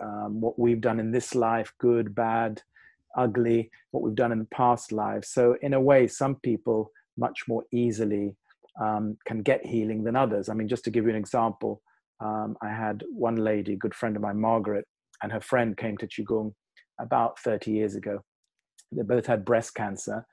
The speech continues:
and were given six months to live. And Margaret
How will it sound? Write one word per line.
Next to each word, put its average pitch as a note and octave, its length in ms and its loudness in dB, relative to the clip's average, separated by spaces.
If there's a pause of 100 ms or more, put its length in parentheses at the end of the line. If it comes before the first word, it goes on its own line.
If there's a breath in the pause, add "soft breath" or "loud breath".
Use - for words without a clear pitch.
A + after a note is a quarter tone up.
(400 soft breath)
and A2+ 140 -4
were G#2+ 80 0
given A2 320 0
six - 340 -6
months G#2 240 -4
to A2 100 -4
live. A2+ 240 0
And A2 140 -2
Margaret B2 480 4